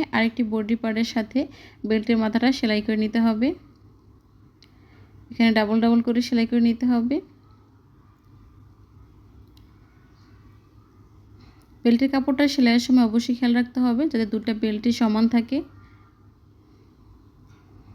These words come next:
দেখতেই পাচ্ছেন বেল্টের কাপড়টা সেলাই করা হয়ে গেছে। দেখেন লুকটা কীরকম এসেছে। এ পর্যায়ে এভাবে করে ভাঁজ করে নিয়ে উল্টো সাইড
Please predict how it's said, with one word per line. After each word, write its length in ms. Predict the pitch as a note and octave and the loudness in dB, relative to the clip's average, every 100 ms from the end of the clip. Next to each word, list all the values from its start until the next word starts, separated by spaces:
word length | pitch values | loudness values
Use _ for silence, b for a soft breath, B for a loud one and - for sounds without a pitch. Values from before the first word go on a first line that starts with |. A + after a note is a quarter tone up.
| - - - - - - | -20 -20 -20 -20 -20 -10
দেখতেই 340 | A3 G#3+ - A#3+ | -6 -6 -4 -4
পাচ্ছেন 360 | A3 G#3+ - D#4 | -2 -4 -2 0
বেল্টের 300 | C4 A3 A3+ | 2 0 -2
কাপড়টা 360 | A3 G#3 G#3 A#3+ | -4 -8 -6 -6
সেলাই 260 | A#3 A3 A3 | -4 -4 -2
করা 180 | A#3 | 0
হয়ে 200 | A#3 A#3+ A3+ | 2 2 0
গেছে। 320 | A3+ A3+ C4+ F4+ _ - _ _ _ _ _ _ _ | -4 -4 -8 -10 _ -20 _ _ _ _ _ _ _
দেখেন 220 | G#3+ A#3 A3 | -4 0 0
লুকটা 240 | G#3+ - | 0 -2
কীরকম 300 | A3 G#3+ G#3+ G#3+ | -4 -4 -4 -4
এসেছে। 400 | A3 A3+ - B3+ - B B B | -2 -4 -4 -6 -6 B B B
এ 100 | - | -6
পর্যায়ে 520 | A3 - A#3 G#3+ A3+ C#4+ | -4 0 0 2 2 2
এভাবে 260 | A#3 A3+ A3 | 2 0 0
করে 200 | A3 A3 | -2 -2
ভাঁজ 280 | G#3 G#3 G3+ - | -2 -2 -4 -8
করে 220 | A3+ A3 A3+ | -2 2 2
নিয়ে 220 | G#3+ B3 E4 b b b | 2 -2 -4 b b b
উল্টো 280 | - A#3+ B3 C4+ | 0 2 2 -2
সাইড 280 | C4+ A#3+ | 0 0